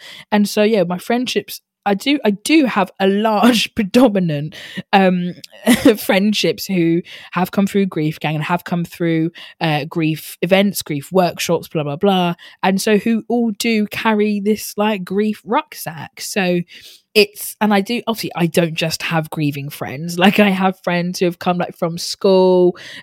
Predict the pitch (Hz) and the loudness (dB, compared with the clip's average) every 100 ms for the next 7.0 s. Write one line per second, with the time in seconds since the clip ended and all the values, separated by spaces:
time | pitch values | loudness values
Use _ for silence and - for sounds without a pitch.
0 | - 190 165 156 160 175 175 165 170 160 | 0 2 2 0 -2 0 2 2 0 0
1 | 180 170 170 170 165 165 165 - 170 170 | 0 2 4 4 2 0 -4 -4 -4 -4
2 | - 180 170 170 160 139 - 185 185 175 | -2 0 0 0 -4 -4 -2 0 2 2
3 | 180 180 175 165 156 185 170 165 - 160 | 0 -4 -6 -6 -2 0 0 0 -6 -16
4 | - 262 254 240 220 - 233 220 - 220 | -6 0 2 2 -2 -4 -4 -4 -6 -4
5 | 208 202 202 175 180 170 175 - - - | -2 -2 -4 -4 -4 -4 -6 -14 -20 -20
6 | _ - 233 - 220 233 240 269 254 | _ 2 4 2 0 2 4 2 -2